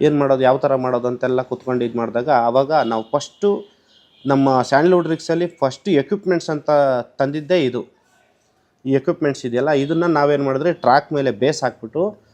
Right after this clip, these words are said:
ಬೈಕ್ನ ಇದ್ರ ಮೇಲೆ ಲಾಕ್ ಮಾಡಿದ್ರಿ, ಲಾಕ್ ಮಾಡಿ ಬೆಲ್ಟ್ ಹಾಕಿದ್ರಿ. ಆವಾಗ ಬೈಕ್ ಸ್ಟಡಿ ಆಯಿತು. ಅಲ್ಲಿ ಆ ಶಾಟ್, ಒಂದೇ ಶಾಟಲ್ಲಿ ಓಕೆ ಆಯಿತು. ಹೀರೋ, ಮೇತೇರಿ ಹೀರೋ ಅಂತ ಹಿಂದಿ ಸಿನಿಮಾದಲ್ಲಿ ಹೀರೋ ಬೈಕ್ ಮೇಲೆ ಮಲ್ಕೊಂಬರ್ತಾನೆ,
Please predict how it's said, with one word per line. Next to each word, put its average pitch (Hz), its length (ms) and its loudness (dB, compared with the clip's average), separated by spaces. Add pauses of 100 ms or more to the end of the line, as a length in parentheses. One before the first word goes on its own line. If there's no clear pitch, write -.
(240)
ಬೈಕ್ನ 165 360 4 (680)
ಇದ್ರ 139 140 0
ಮೇಲೆ 160 240 4
ಲಾಕ್ 135 300 2
ಮಾಡಿದ್ರಿ, 104 380 -4 (420)
ಲಾಕ್ 147 240 0
ಮಾಡಿ 160 180 0
ಬೆಲ್ಟ್ 131 280 -2
ಹಾಕಿದ್ರಿ. 98 320 -8
ಆವಾಗ 147 300 0
ಬೈಕ್ - 220 0
ಸ್ಟಡಿ 127 280 -4
ಆಯಿತು. 101 320 -2 (1000)
ಅಲ್ಲಿ 185 180 4
ಆ 175 120 6
ಶಾಟ್, 185 320 2
ಒಂದೇ 190 320 4
ಶಾಟಲ್ಲಿ 180 460 2
ಓಕೆ 175 280 4
ಆಯಿತು. 127 240 2
ಹೀರೋ, 165 380 2
ಮೇತೇರಿ 170 440 0
ಹೀರೋ 151 220 -2
ಅಂತ 139 160 -6
ಹಿಂದಿ 135 240 -4
ಸಿನಿಮಾದಲ್ಲಿ 131 500 -4
ಹೀರೋ 135 240 0
ಬೈಕ್ 123 280 -4
ಮೇಲೆ 135 120 -4
ಮಲ್ಕೊಂಬರ್ತಾನೆ, 117 720 -2